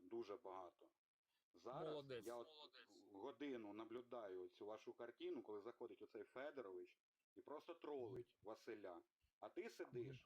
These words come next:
Speaker 1: просто улибаєшся з цього всього. Коли
Speaker 2: А тебе
Speaker 1: Вася
Speaker 2: їбать
Speaker 1: за тебе
Speaker 2: не
Speaker 1: роб-,
Speaker 2: дадуть,
Speaker 1: послухай
Speaker 2: щоб я
Speaker 1: далі,
Speaker 2: улибався.
Speaker 1: послухай далі, не кричи.
Speaker 2: Давай питання
Speaker 1: Коли Вася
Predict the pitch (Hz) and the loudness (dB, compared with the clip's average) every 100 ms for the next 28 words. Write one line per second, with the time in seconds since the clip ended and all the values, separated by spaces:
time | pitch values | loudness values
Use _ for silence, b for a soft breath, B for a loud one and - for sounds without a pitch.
0 | - 120 170 - 160 170 - 123 98 - | -6 -2 -2 0 4 4 2 0 0 -2
1 | 95 - - 92 90 - 90 85 - - | -6 -6 -4 -2 -2 -8 -10 -10 -16 -20
2 | - _ 123 135 165 175 165 175 175 143 | -20 _ 0 2 2 2 2 2 0 0
3 | 165 127 147 170 160 160 147 151 139 196 | -2 -2 -2 -2 0 0 0 -2 0 0
4 | 202 190 156 175 143 147 139 139 180 180 | 2 0 0 2 2 2 2 4 4 4
5 | 175 - 165 120 101 110 123 139 135 135 | 2 4 4 2 0 -6 0 0 0 -2
6 | 190 170 156 151 156 - 135 156 175 185 | 0 2 0 -2 -6 -4 0 2 4 2